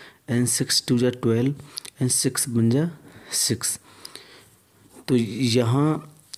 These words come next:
अब एम्पिरिकल फॉर्मूले की बात करें, ईएफ़। ओके, ईएफ़ मीन्स एम्पिरिकल फॉर्मूला। तो मैंने क्या बोला था आपको, कंपाउंड के एटम्स में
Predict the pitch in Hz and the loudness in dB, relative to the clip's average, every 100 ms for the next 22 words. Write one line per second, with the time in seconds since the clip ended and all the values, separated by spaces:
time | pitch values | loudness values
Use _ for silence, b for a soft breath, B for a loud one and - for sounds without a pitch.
0 | _ - 117 - 135 127 117 135 135 151 | _ -8 -6 -4 0 0 0 -2 0 0
1 | 147 123 120 123 127 139 113 110 110 127 | 0 0 2 2 2 -2 0 -2 -2 -2
2 | 131 147 151 - B B B B B B | 0 0 -4 -16 B B B B B B
3 | - _ - 127 139 151 - 120 120 107 | -20 _ -2 2 2 0 -4 -2 -2 -2
4 | - - - _ - _ _ - - _ | -8 -20 -20 _ -20 _ _ -20 -20 _
5 | - 120 156 170 B B B B B _ | -6 -2 -2 -2 B B B B B _
6 | - - _ _ - 131 139 123 131 135 | -20 -20 _ _ 0 2 4 2 0 0
7 | 131 139 185 - - 123 113 123 127 135 | 2 2 2 -2 0 0 2 2 2 0
8 | 127 - 113 117 131 165 156 B B B | -2 -2 2 4 2 0 -6 B B B
9 | B - 131 135 139 123 127 143 139 123 | B -2 2 2 2 2 2 2 0 0
10 | 117 117 165 165 - B B B B - | -2 -4 -4 -4 -4 B B B B 0
11 | 117 113 120 135 135 160 160 139 117 - | 2 2 2 2 2 2 2 2 0 2
12 | 113 113 139 147 175 | 0 2 2 2 2